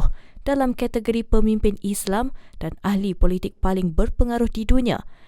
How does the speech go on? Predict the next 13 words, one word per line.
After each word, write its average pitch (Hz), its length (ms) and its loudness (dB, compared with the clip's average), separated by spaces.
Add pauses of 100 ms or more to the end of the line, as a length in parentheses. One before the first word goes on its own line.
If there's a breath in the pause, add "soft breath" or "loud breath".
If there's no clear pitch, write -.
(160 soft breath)
naik 247 400 -2
daripada 180 400 -2
tempat 185 400 -2
ke - 160 -6
sembilan 180 400 -4
tahun 190 320 2
lepas, 240 320 0 (320 soft breath)
mengatasi 175 560 -4
Prabowo 196 480 4
di 196 80 -4
tempat - 320 -2
ke - 80 -4
sepuluh 262 400 6